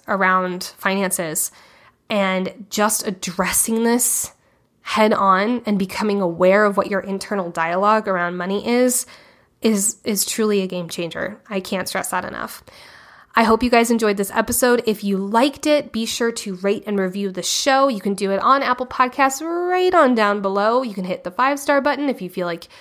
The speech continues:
it's worth the five-star button. I sure hope so, but I'm obviously a biased source. Also, if you want to write a little love note in the comments, that is so incredibly helpful.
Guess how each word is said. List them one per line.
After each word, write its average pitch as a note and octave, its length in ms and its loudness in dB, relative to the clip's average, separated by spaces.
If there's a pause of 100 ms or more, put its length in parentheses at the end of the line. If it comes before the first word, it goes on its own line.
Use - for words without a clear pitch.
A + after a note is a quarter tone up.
(320)
it's G#3 200 0
worth F3+ 260 0
the A3+ 80 -6
five-star G#3+ 400 2
button. B3+ 400 -2
I G#3 140 4
sure C#4 220 -2
hope C4+ 200 -2
so, D4+ 160 2
but - 160 -4
I'm B3 140 -4
obviously B3+ 480 -4
a A3+ 200 -4 (220)
biased E3 480 0
source. - 420 -4 (380)
Also, C#4 260 4
if C#4+ 120 0
you C#4 80 0
want B3+ 140 2
to B3 40 0
write G#3+ 220 2
a G#3+ 40 2
little G#3 220 -2
love G3 220 0
note G3+ 120 0
in G#3 60 -4
the G#3+ 80 -2
comments, B3+ 460 0
that C4+ 100 -8
is C#4+ 80 -6
so C4 600 2
incredibly G#3+ 480 -2
helpful. F#3 500 -2